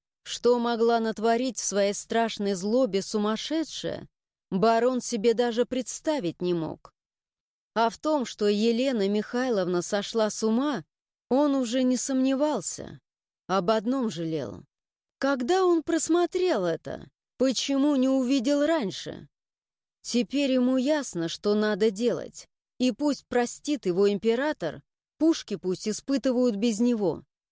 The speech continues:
Он и так с этой службы чуть без жены и сына не остался.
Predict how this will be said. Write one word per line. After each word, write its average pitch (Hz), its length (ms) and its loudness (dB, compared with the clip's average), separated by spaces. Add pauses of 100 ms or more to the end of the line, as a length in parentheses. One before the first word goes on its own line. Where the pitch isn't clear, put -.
(220)
Он 254 280 2
и 277 60 0
так 302 300 -2
с - 140 -4
этой 208 220 -2
службы 226 500 0
чуть 226 240 -2
без 214 220 0
жены 233 400 0
и 240 40 0
сына 240 380 0
не 175 140 0
остался. 170 800 -4